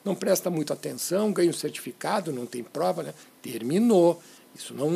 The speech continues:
o, o, o, o aprendizado e o estudo do professor passa a ser, de novo, diário, diário, conhecimento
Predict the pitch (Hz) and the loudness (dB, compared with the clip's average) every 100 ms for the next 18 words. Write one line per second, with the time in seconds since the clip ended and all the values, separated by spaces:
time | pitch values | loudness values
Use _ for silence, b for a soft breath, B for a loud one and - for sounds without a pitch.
0 | 190 185 151 123 113 - - B B B | 2 2 0 -4 -10 -16 -20 B B B
1 | - - - 139 - 139 135 - 120 - | -10 -6 -4 -4 -2 0 0 2 2 4
2 | 131 135 143 131 127 113 131 214 190 147 | 2 2 0 -4 -4 -4 -4 -2 0 0
3 | 123 113 - - 180 247 240 147 B B | 0 -2 -6 -2 0 2 2 -2 B B
4 | - 123 143 135 123 190 220 202 160 139 | -12 -8 -4 -4 0 2 2 -2 -4 -4
5 | - 175 233 220 160 220 220 220 - - | -2 -2 0 2 4 4 2 -10 -16 -14
6 | 117 143 185 139 160 170 156 135 123 120 | -6 0 2 2 2 2 0 -2 0 -2
7 | - - 143 147 151 151 143 107 - 127 | -4 -6 -4 -2 -2 -2 -4 -8 -10 -6
8 | 135 - 120 135 196 208 - 123 | -6 -6 -8 -4 2 0 0 -14